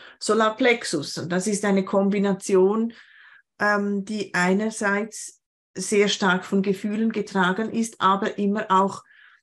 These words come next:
die Verstandesebene und den eigenen Willen. Und das sind manchmal Spannungsfelder, die nicht ganz einfach sind in der Kombination. Und wenn ich das weiß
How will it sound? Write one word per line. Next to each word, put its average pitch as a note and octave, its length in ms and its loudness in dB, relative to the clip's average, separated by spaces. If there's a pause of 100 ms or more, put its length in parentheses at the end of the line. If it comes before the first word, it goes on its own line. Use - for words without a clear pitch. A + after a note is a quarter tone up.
(180)
die G#3 100 -4
Verstandesebene F#3+ 1080 0
und F3 160 -6
den F#3 120 -2
eigenen F#3 560 0
Willen. G#3 400 -2
Und F3+ 240 -6
das F#3+ 180 -2
sind G3 160 2
manchmal F#3 560 0
Spannungsfelder, G3+ 880 -4
die G3 140 0
nicht G3+ 240 -2
ganz G#3 260 -4
einfach G#3 460 -2
sind G#3 240 -4
in G3+ 120 -2
der G3 140 -2
Kombination. G3 880 0
Und F#3 200 -4
wenn F#3+ 140 2
ich F#3+ 160 -2
das - 220 -6
weiß A#3 560 0